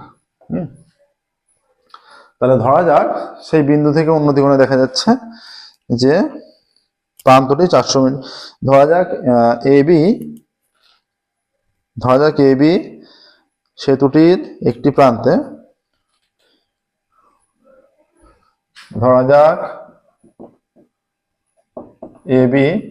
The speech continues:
নদীর পাড়ের সঙ্গে, নদীর পাড়ের সঙ্গে লম্বভাবে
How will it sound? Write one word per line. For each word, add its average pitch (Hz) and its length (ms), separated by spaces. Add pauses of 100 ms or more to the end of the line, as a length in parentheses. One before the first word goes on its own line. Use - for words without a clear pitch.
(920)
নদীর 123 420
পাড়ের 123 360
সঙ্গে, 139 340 (1900)
নদীর 127 440 (1700)
পাড়ের 113 420
সঙ্গে 127 380 (1700)
লম্বভাবে 120 880